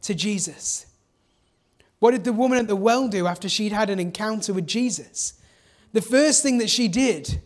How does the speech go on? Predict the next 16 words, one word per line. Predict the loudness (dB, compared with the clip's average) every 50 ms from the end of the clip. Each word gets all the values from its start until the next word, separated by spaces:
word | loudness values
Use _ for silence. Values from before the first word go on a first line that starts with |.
| _ _ _ _ _ _ _ _ _ _ _ _ _ _ _
is | 0
she | 2 4 4 4
went | 2 4 4 4 4 4 0 -4 -12 -20 _ _ _ _ _ _ _ _ _ _ _ _
and | -6 -2 0
told | 2 2 4 2 2 4
people | 2 4 4 4 4
about, | 4 4 2 0 -2 -8 -16 -20 -16 _
"Come | -4 2 4 6 6
and | 6 4 4
see," | 2 2 4 8 8 8 8 8 6 0 -4
she | -6 -6 -6
said. | -2 0 0 0 0 0
That | 2 0 0 0
was | 2 2
her | 4 4
words. | 4 4 2 2 0 -4